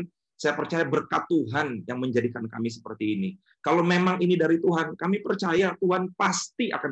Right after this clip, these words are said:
kasih ini ke kami. Tapi kalaupun enggak, kami tetap bersyukur karena kami tahu berkat Tuhan bisa datang dari mana-mana." Saudara, hari ini, Saudara, mari, Saudara.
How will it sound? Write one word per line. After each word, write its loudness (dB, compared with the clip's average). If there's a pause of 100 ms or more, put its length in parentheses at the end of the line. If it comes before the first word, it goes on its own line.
kasih -6
ini -6
ke -6
kami. -6 (240)
Tapi -2
kalaupun 4
enggak, 2
kami -4
tetap -4
bersyukur 2
karena -4
kami -4
tahu 2
berkat 0
Tuhan 4 (240)
bisa 0
datang 0
dari -2
mana-mana." -8 (460)
Saudara, 2
hari 0
ini, 0
Saudara, -8
mari, 0
Saudara. -10